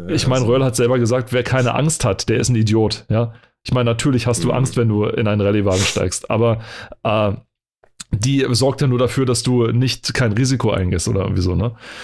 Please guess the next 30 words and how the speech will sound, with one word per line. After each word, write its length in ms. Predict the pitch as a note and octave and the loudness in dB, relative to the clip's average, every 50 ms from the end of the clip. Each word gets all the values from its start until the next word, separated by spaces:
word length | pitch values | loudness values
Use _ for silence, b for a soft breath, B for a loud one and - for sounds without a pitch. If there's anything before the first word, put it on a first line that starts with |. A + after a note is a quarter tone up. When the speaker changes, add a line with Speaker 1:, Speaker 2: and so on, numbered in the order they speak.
| B B B B B _ _ | B B B B B _ _
Speaker 2:
Und, 520 | - G#2+ G#2 G#2+ G#2+ G#2+ G#2+ G2+ - A2+ - - | -2 0 0 0 0 0 0 -2 -2 -4 -6 -4
äh, 300 | - A2 A2 G#2+ A#2 A#2+ | -4 -2 -2 0 0 0
er 140 | A#2 A#2 A#2+ | 0 0 2
war 100 | B2+ B2+ | 2 2
auch 160 | A#2 B2 A#2 | 2 2 0
einer 220 | C3+ B2+ B2 B2+ A#2+ | 0 0 0 0 -2
von 240 | - B2+ A#2+ A#2 | 0 0 0 2
den 360 | A2 A#2+ B2 B2+ B2 A#2 G#2 G#2 | 2 2 2 2 2 0 0 0
wenigen, 540 | A#2 A#2+ B2 C3 C3 C3 B2+ B2+ B2+ A#2+ | 0 0 0 0 0 0 0 0 0 0
denen 500 | G#2+ A#2 A2+ A#2 A#2 A#2 A#2 A#2 A2+ A2+ B B B B B | 2 2 2 2 2 2 2 0 0 -2 B B B B B
zum 260 | - - C3 B2 A#2+ | -4 -2 0 0 2
Glück 260 | A2 A#2+ C3+ C#3 C3+ - | 2 2 0 0 0 0
niemand 320 | C3 C3 C3 B2+ A#2 A2+ | 0 2 2 2 0 0
vors 260 | - - C3+ C3+ - | 0 0 0 0 0
Auto 260 | - A2 A2 G2 G#2+ | 0 0 0 0 0
gesprungen 400 | G2+ G2+ G2 - - G2+ F#2+ G2 | 0 0 -2 -2 -2 -2 0 0
ist 120 | F#2 F2 - | -2 -2 -2
bei 120 | - F#2 | -2 0
den 140 | F#2 F2+ F#2 | 0 0 0
Rennen. 200 | F#2+ - F#2 F#2 | 0 0 0 0
Denn 140 | F#2+ G2+ G#2 | 0 0 2
bei 140 | G#2+ A2 A2+ | 2 0 0
Gruppe 280 | A2+ B2 A#2+ A#2 A2+ | 0 -2 -2 -2 0
B 180 | G#2 A2+ A#2 A#2+ | 0 0 2 2
war 80 | A#2+ | 2
es 100 | A2+ G#2+ | 0 0
immer 140 | A#2 A#2 A#2+ | 0 0 0
noch 100 | A2+ A2 | 0 0
Speaker 1:
Mhm. 40 | G2+ | 0
Speaker 2:
so, 340 | F2 G#2+ A2 A#2+ B2+ A#2 | 0 0 0 0 0 -2